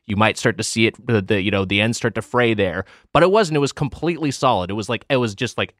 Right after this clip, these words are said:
as executed as well as the Home State we had today. Uh, I,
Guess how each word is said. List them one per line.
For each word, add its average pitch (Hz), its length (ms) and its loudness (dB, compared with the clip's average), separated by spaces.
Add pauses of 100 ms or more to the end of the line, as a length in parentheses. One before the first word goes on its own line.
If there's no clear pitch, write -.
as 143 480 2
executed 135 560 -2
as 123 240 2
well 113 300 0
as 101 160 -4
the 107 120 0
Home 104 200 -2
State - 240 -6
we 104 140 -2
had 92 240 -2
today. 90 420 -4 (480)
Uh, 107 220 4 (160)
I, 113 140 -2